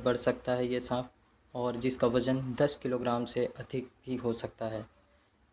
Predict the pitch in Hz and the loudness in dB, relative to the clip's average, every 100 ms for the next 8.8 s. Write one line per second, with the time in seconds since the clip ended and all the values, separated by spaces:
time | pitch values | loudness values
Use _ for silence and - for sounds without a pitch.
0 | _ - 135 151 151 - 160 165 - - | _ -8 0 4 4 2 -4 -4 -10 -6
1 | 147 - 143 135 135 135 147 147 127 123 | -4 0 0 2 2 2 2 4 6 6
2 | - 131 131 131 - 135 123 131 131 131 | 6 6 6 4 0 -4 0 4 4 4
3 | 143 - 113 117 117 113 110 107 113 - | -2 -4 -4 -2 0 0 0 -2 -8 -20
4 | _ _ _ 127 127 139 143 143 139 139 | _ _ _ 0 2 4 4 4 4 2
5 | 135 135 135 131 123 120 120 117 120 120 | 2 2 0 -2 -2 2 2 2 2 2
6 | - 123 120 - 135 143 - - 117 - | 0 0 0 0 -4 -4 -10 -2 -2 0
7 | 127 123 123 123 - - 131 123 - 131 | -2 2 2 2 -2 -4 2 2 2 0
8 | 131 127 127 127 127 123 127 156 | 2 4 2 2 0 0 -2 -4